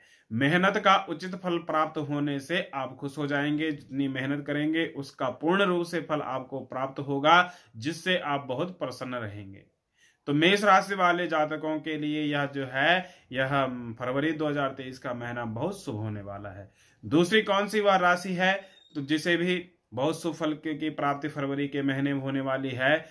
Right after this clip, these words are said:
तो दूसरी राशि है कुंभ राशि।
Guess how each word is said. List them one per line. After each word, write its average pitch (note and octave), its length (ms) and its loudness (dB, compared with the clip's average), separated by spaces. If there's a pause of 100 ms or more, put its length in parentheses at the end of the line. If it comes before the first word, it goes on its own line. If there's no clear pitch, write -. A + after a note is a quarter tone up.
(240)
तो C#3+ 100 0
दूसरी E3+ 520 2
राशि F3+ 400 2
है E3+ 200 0 (120)
कुंभ C3 200 -4
राशि। G#2 360 -8